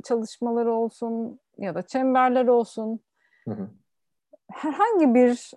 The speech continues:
Speaker 1: e, ruhsal gelişimi destekleyen çalışma diyelim. Spiritüel kelimesini de özellikle kullanmak istemiyorum. Çünkü farklı
Speaker 2: Tabii
Speaker 1: farklı
Speaker 2: ki de.
Speaker 1: şeyler var,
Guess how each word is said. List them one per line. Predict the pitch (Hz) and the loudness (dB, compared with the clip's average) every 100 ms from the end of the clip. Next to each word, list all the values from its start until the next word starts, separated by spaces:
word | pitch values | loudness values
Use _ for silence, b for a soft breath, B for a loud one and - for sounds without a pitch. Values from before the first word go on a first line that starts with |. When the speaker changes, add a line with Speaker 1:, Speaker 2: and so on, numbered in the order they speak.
| - | -4
Speaker 1:
e, | 220 220 220 220 226 - _ _ _ _ | -2 -2 -2 -2 -4 -6 _ _ _ _
ruhsal | 220 233 - 285 269 254 | -2 0 0 4 4 4
gelişimi | 240 233 254 262 | 0 0 0 4
destekleyen | 233 214 247 233 254 269 | 4 4 0 2 4 4
çalışma | 277 254 240 - 269 | 4 2 0 2 2
diyelim. | 226 180 180 | 2 0 -2
Spiritüel | - 254 285 285 320 302 302 | -2 -2 0 2 4 4 2
kelimesini | - 285 285 294 - 302 294 | -2 0 0 -2 -2 -2 4
de | 277 | 4
özellikle | 262 262 262 269 | 6 4 2 -2
kullanmak | - 269 262 254 262 | -8 -2 -2 -2 -4
istemiyorum. | - - 277 190 - | -8 -6 -4 -4 -8
Çünkü | 214 - | -12 -8
farklı | 220 214 - | -8 -6 -2
Speaker 2:
Tabii | 226 | 0
Speaker 1:
farklı | 202 185 190 | 0 -2 -6
Speaker 2:
ki | |
de. | 208 | -6
Speaker 1:
şeyler | 214 220 226 | -6 -6 -6
var, | 208 180 285 - | -6 -8 -8 -12